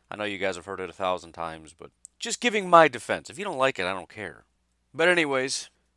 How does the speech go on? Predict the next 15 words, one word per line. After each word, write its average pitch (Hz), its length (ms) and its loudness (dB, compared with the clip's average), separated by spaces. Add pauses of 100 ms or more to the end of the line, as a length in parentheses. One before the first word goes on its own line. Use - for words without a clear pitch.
(160)
wanna 170 160 2
start 156 220 4
off 147 120 4
the 139 120 -10
preliminaries 139 680 -2
with 123 300 -8
a 120 120 -6
thank 139 340 -6
you 127 100 -8
to 120 180 -12
Sonny 123 380 -4
and 107 180 -10
Patrick 120 520 -6
for, 98 600 -8
um, 92 320 -4